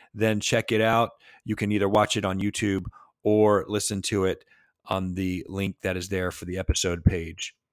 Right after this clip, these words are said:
The next thing in our newsletter is the Keep It Simple strategy. If you are meeting with friends in small groups or just working on your own faith journey, then check out this week's simple and reproducible practice tip that you can try anytime. Remember, you can always find many more free materials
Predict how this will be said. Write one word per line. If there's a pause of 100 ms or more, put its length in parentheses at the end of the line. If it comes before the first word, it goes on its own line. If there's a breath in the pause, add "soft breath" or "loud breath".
(1120)
The
next
thing
in
our
newsletter
is
the
Keep
It
Simple
strategy.
If
you
are
meeting
with
friends
in
small
groups
or
just
working
on
your
own
faith
journey,
then
check
out
this
week's
simple
and
reproducible
practice
tip
that
you
can
try
anytime. (380 loud breath)
Remember,
you
can
always
find
many
more
free
materials